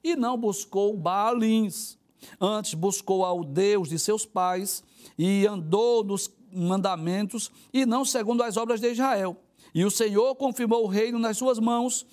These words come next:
e todo Judá deu presentes, e Josafá, e teve riquezas, glória em abundância." Então, Josafá foi um dos reis bons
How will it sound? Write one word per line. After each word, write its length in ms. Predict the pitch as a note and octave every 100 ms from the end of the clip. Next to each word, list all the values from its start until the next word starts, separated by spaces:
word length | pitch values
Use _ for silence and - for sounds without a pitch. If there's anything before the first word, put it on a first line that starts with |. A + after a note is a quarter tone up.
| - -
e 140 | A3+
todo 560 | A#3 - C#4+ F4 E4 C4
Judá 320 | A3+ G3 A3
deu 200 | G3+ A3+
presentes, 760 | A3 A3 F#3+ D#3 F3 F#3+ G#3+ G#3+
e 120 | A#3
Josafá, 720 | A#3 D4 C4 A#3 - C#3+ - _ - - - -
e 180 | D#3+ F#3+
teve 440 | - - A3 G#3+
riquezas, 760 | F#3 F#3 F#3 G#3+ A#3 G#3+ G#3+ C#3+
glória 420 | D3 F3 F#3 F#3+
em 120 | F#3
abundância." 640 | F3+ E3+ F3+ C#3 A#2+ C#3
Então, 220 | B3+ G4 E4
Josafá 640 | A#3+ F#3+ F3+ - G3+ A#3 - -
foi 220 | - C4
um 60 | C4
dos 160 | C#4 A#3
reis 280 | B3 D4+
bons 760 | F3+ E3+ C4+ C#4 F3 C3+ - -